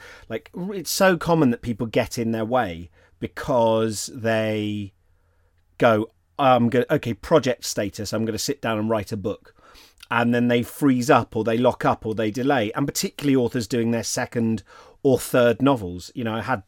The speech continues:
Joe Dunthorne on last year, and he talked about making himself miserable because he, it took him six years to write, uh, to, to, to write the, the Adulterants because he'd sat down and gone, "Right, I'm gonna take it seriously this time,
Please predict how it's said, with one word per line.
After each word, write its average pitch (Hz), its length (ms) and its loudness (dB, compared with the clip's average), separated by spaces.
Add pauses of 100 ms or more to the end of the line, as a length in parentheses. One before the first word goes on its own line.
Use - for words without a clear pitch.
(120)
Joe 117 180 2
Dunthorne 110 480 -2
on 104 140 -2
last 101 300 -6
year, 95 240 -4 (280)
and 120 140 -8
he 147 120 -2
talked - 260 -4
about 127 200 0
making 131 340 0
himself 123 380 -2
miserable 113 540 2
because 98 420 -6 (320)
he, 120 300 0 (100)
it - 120 -6
took 107 100 -4
him 117 120 -2
six - 380 -4
years 135 340 2
to 117 120 -4
write, 110 380 -2 (460)
uh, 110 520 2 (320)
to, - 160 -4
to, 123 320 2
to 127 220 -2
write 123 340 0
the, 123 180 -6 (140)
the 127 200 -2
Adulterants 120 600 -2 (280)
because - 380 2
he'd 151 180 0
sat - 280 2
down 135 280 4
and 123 120 2
gone, 120 220 4 (100)
"Right, 135 260 4
I'm 120 120 0
gonna 127 100 -6
take 160 320 -4
it - 100 -8
seriously 113 840 0
this 95 240 -8
time, 95 320 -6